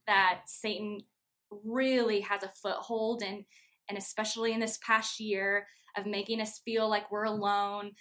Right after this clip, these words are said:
feeling like we're the only ones who are experiencing the things that we're experiencing. It's just not true. And so just know that,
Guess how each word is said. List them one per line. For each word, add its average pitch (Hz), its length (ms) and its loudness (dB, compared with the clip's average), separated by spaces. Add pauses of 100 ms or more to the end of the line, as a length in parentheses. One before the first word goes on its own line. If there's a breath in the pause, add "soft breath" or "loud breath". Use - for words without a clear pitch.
(200 soft breath)
feeling 214 220 -2
like 214 160 -2
we're 220 120 0
the 214 160 -4
only 233 400 2
ones 233 500 2
who 226 80 -2
are 208 40 2
experiencing 214 760 -4
the 208 80 -4
things 214 320 -4
that 185 120 -4
we're 220 120 0
experiencing. 208 840 -6
It's 202 220 -8
just - 180 -8
not 214 240 -4
true. 190 520 -4 (640 soft breath)
And 226 160 -2
so 214 720 2
just 247 300 -4
know 220 340 0
that, 190 280 4